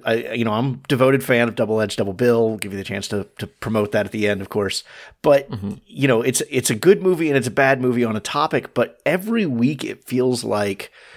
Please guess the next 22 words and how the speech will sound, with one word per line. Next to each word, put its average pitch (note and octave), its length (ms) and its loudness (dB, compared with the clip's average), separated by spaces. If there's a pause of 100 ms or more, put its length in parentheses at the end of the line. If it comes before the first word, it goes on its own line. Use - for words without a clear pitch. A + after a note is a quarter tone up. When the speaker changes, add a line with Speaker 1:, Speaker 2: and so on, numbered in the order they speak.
(260)
Speaker 1:
you G3+ 720 -2 (160)
go B2+ 360 4
above A2+ 380 0
and G#2 120 -4
beyond G#2 600 -4
as - 180 -6
far G2 460 0
as F2+ 420 -4
what G#2 340 -2
you F#2+ 180 -8
watch. F#2+ 520 -6
Like, G2 160 -8
you C#3+ 160 0
don't G#3+ 240 2
just - 340 -2
watch A2 380 -2
the - 80 -10
good G#2+ 480 -2
and G2 240 -6
the G2 80 -14
bad. F#2+ 460 -2
You, F#3 500 -2